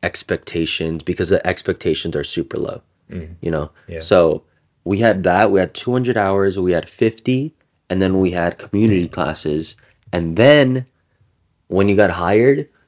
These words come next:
Speaker 1: you had to shadow another instructor. So you had to
Speaker 2: Okay.
Speaker 1: stay, yeah, you had to sit in their classes and observe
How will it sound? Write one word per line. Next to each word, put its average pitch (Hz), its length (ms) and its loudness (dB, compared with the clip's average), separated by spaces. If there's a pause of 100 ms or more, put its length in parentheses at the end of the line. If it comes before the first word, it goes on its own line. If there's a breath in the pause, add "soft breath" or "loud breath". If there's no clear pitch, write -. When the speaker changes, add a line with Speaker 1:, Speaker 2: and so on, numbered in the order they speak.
(140)
Speaker 1:
you 92 120 0
had 101 180 2
to 90 100 0
shadow 82 680 0
another 82 320 -2
instructor. - 640 -6 (480)
So - 140 0
you 90 120 2
had 92 140 0
to 101 80 0
Speaker 2:
Okay. 92 60 0
Speaker 1:
stay, 90 680 0
yeah, 92 100 4
you 82 200 0
had 92 160 -2
to 101 280 2
sit - 380 0
in 98 80 -8
their 92 120 0
classes 117 760 -6 (400 soft breath)
and 90 160 -2
observe 82 800 0